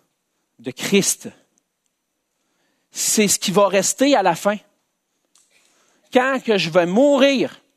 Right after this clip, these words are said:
tous mes acquis, mes, mes, mes réalisations, mes diplômes, même si j'ai eu de la joie à les accomplir, puis j'ai eu de la joie à être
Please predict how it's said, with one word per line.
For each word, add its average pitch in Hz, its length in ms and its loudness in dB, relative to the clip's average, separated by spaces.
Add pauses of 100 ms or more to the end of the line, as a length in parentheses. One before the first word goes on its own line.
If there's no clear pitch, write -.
(540)
tous 285 200 -2
mes 226 360 2
acquis, 262 400 2
mes, 185 320 2 (320)
mes, 175 260 -4 (220)
mes 175 160 2
réalisations, 254 1120 2
mes 190 160 0
diplômes, 220 880 0
même 180 180 -2
si 160 160 -8
j'ai 160 120 -2
eu 190 40 -2
de 175 60 -6
la 160 160 4
joie 170 220 2
à 202 60 2
les 170 200 2
accomplir, 175 720 0 (320)
puis 156 240 0
j'ai 143 120 0
eu 180 100 2
de 160 80 -8
la 160 160 4
joie 185 240 2
à 156 180 2
être 165 160 2